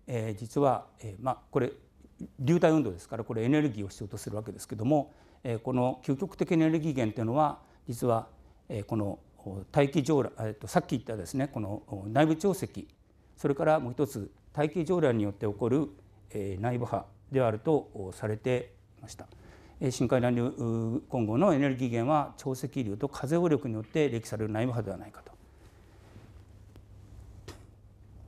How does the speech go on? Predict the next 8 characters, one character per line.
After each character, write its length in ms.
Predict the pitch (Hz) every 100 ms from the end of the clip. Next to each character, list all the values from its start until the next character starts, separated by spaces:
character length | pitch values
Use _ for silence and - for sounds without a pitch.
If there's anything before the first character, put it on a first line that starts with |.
| - - - -
で、 100 | 185
こ 140 | 175
れ 80 | 165
が、 260 | 165 170 - _ _ - _ -
え 360 | 127 117 113 107
ー、 40 |
こ 80 | 107
の、 200 | 104